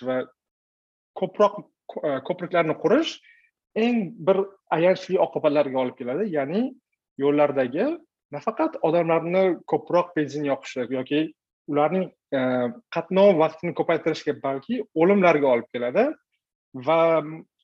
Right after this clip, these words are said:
biz bu haqida ko'p, e, Bekzod bilan ko'p gaplashamiz, yozamiz, bu haqida fikr yuritamiz va, e, bu haqda odamlarning diqqatini qalb, e, jalb qilish uchun bir, e,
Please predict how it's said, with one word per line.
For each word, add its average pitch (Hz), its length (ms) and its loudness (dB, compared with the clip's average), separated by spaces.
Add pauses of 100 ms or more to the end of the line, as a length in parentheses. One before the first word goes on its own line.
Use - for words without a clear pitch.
(140)
biz 185 340 0
bu 165 120 -4
haqida 170 400 0 (300)
ko'p, 170 240 -6 (120)
e, 139 200 -2 (100)
Bekzod 135 320 -2
bilan 143 160 -2
ko'p 135 160 -6
gaplashamiz, 180 560 0
yozamiz, 180 520 0
bu 143 120 -14
haqida - 320 -10
fikr 131 240 -6
yuritamiz 180 480 0
va, 160 140 4 (920)
e, 147 60 2 (160)
bu 175 120 -4
haqda 202 340 -4
odamlarning 185 500 -4
diqqatini 180 440 -4
qalb, 180 280 2
e, 151 120 0 (280)
jalb 175 280 -2
qilish 160 220 -6
uchun 254 360 -4
bir, 165 180 0
e, 139 160 4